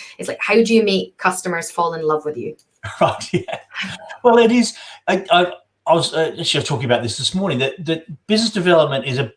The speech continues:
Speaker 2: bit like a seduction. It's a bit like when you first meet that person that you're really interested in, and, and you give them y-,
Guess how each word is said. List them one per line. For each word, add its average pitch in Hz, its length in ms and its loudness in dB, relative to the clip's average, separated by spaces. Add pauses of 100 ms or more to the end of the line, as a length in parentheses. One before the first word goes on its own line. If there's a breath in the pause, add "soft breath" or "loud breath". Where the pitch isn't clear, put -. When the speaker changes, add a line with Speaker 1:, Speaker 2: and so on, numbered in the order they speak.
Speaker 2:
bit 156 240 0
like 123 320 2
a 117 40 -8
seduction. 98 720 -6
It's - 200 -20
a 120 80 -6
bit 165 280 -2
like 135 320 2
when 123 140 -6
you 117 100 -4
first 120 500 -4
meet 113 220 -6
that 104 260 -4
person 110 420 -6
that 101 140 -8
you're 101 160 -8
really 104 320 -6
interested 101 340 -10
in, 101 140 -6
and, 101 160 -6 (360 loud breath)
and 120 160 -2
you 131 160 -6
give 143 240 -6
them 131 320 -8
y-, 123 80 -16